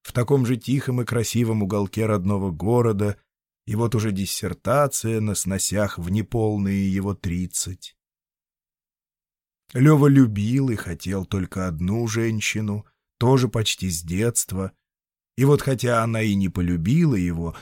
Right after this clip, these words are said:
но и никуда от него не делась, и он даже получил её по-своему, хотя и в трёхстворчатом виде.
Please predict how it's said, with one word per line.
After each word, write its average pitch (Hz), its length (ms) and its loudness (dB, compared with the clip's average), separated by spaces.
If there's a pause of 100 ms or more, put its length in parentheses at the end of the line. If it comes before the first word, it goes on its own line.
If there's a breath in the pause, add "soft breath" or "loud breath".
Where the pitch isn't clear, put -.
но 117 100 0
и 101 120 4
никуда 90 400 0
от 82 140 -6
него 87 220 -2
не 85 180 0
делась, 95 720 -2
и 95 80 -2
он 104 120 2
даже 117 220 2
получил 131 640 4
её 147 300 6
по-своему, 98 840 -2 (380)
хотя - 280 -4
и 107 160 0
в - 120 -10
трёхстворчатом 92 920 -4
виде. 82 400 -6